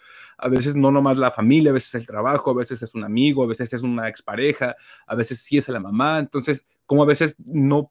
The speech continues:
puedes como soltarte de, de, de un hábito, a veces que es lindo, pero que a veces que no puedes continuar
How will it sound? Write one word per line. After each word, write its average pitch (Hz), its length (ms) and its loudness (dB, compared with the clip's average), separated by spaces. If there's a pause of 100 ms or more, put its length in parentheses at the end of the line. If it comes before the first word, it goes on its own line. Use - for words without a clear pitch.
puedes 147 600 -2
como 123 240 -6
soltarte 113 560 -8
de, 117 320 -6
de, 104 220 -8
de 104 160 -4
un 123 240 2
hábito, 143 460 2
a 131 60 4
veces 139 320 -2
que - 160 0
es 131 140 0
lindo, 180 560 2
pero 120 220 0
que - 80 -10
a 110 40 -10
veces 117 340 -10
que 113 120 -10
no 107 460 -4 (100)
puedes 127 380 -4
continuar 120 560 -4